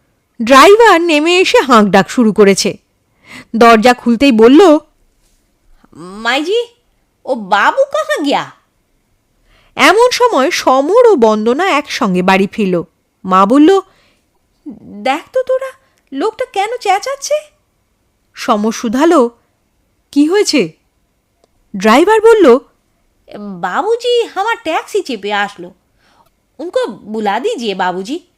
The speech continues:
আমার ট্যাক্সি ভাড়া দিয়ে দিবে।" "ট্যাক্সি ভাড়া? কে এসেছে তোমার গাড়িতে?"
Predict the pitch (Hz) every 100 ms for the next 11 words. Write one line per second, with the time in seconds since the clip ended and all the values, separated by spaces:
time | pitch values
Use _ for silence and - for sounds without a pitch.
0 | _ _ _ - 330 440 453 392 392 453
1 | 339 403 403 370 370 359 381 - _ _
2 | _ _ _ _ _ _ _ _ _ _
3 | _ 277 285 320 - 508 415 466 247 139
4 | _ _ _ _ _ - 403 539 523 349
5 | 233 220 226 214 226 247